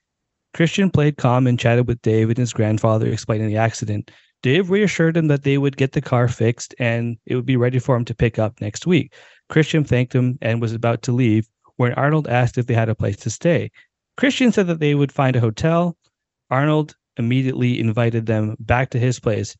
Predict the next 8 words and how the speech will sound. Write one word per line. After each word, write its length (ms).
Christian 460
tried 340
to 120
politely 340
decline, 560
but 140
he 120
insisted. 640